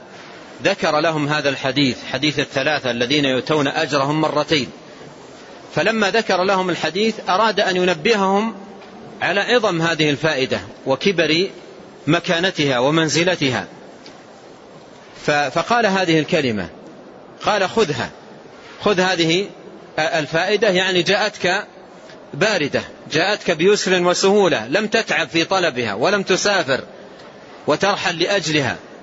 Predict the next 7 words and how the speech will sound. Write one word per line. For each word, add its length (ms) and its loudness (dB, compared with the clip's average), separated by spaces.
جاءتك 380 0
وأنت 300 2
جالس 400 0
في 100 4
مكانك، 480 0
مع 240 2
أنه 300 2